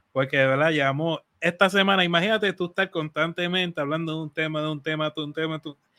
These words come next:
ya hay un momento que dices, "Dios mío, vamos ya, vamos a darle esto ya." <laughs> Y de, de lo contento y lo alegre que estamos para que esto suceda. Eh, y hemos invertido mucho dinero, eh, para que, para que ustedes se lo gocen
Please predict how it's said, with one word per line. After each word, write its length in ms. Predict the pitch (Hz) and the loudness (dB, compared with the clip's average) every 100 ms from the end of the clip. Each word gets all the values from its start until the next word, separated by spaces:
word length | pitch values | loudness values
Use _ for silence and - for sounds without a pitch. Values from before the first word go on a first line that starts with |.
| _ - | _ 2
ya 80 | 170 | 4
hay 40 | |
un 60 | 196 | 6
momento 300 | 214 208 180 | 4 4 2
que 80 | |
dices, 240 | 185 180 160 | 2 4 2
"Dios 120 | 143 | 2
mío, 220 | 151 202 | 2 2
vamos 300 | 151 185 190 | 2 2 2
ya, 180 | 175 190 | 4 4
vamos 160 | 185 190 | 4 4
a 40 | |
darle 160 | 190 190 | 4 4
esto 180 | - 185 | 2 4
ya." 260 | 233 233 - | 4 4 -2
<laughs> 1400 | - 233 - - 247 - 254 - 294 - 320 - 294 240 - 359 - - - 202 196 | -2 0 2 6 6 6 2 2 0 0 -4 -6 -4 -6 -6 -12 -12 -16 -8 -8 -4
Y 200 | 160 160 | -2 -2
de, 220 | 156 160 | 0 -2
de 100 | 160 | 0
lo 140 | 165 160 | 0 0
contento 480 | 170 160 180 208 | -2 0 -2 0
y 20 | 226 | 0
lo 140 | 214 | 0
alegre 500 | 170 160 190 208 202 | 0 -2 -2 -2 -4
que 80 | 185 | -6
estamos 340 | 185 185 185 | -6 -6 -4
para 140 | 175 160 | -6 -6
que 80 | |
esto 180 | 156 185 | -6 -6
suceda. 520 | 180 170 165 156 165 - _ _ _ _ | -8 -6 -4 -2 -4 -8 _ _ _ _
Eh, 300 | 143 151 156 - | -2 -2 -2 -4
y 80 | |
hemos 240 | 156 170 175 | -2 -2 -2
invertido 580 | 185 180 170 180 180 170 | -2 -2 -2 0 0 0
mucho 420 | 156 180 190 190 | 0 -2 -2 0
dinero, 520 | 185 180 156 156 196 _ _ _ _ | 0 0 0 -2 -6 _ _ _ _
eh, 380 | 147 143 139 139 - _ | -2 0 0 -4 -8 _
para 360 | 147 143 143 | 0 0 -2
que, 520 | 139 139 131 123 120 - _ | -6 -8 -6 -8 -10 -14 _
para 280 | - 135 135 | -6 -4 -4
que 80 | 143 | -10
ustedes 580 | 135 - 127 127 147 - | -12 -8 -2 -2 -2 -4
se 100 | 165 | -6
lo 140 | 147 | -4
gocen 560 | 147 156 - 156 151 | -4 -4 -4 -6 -6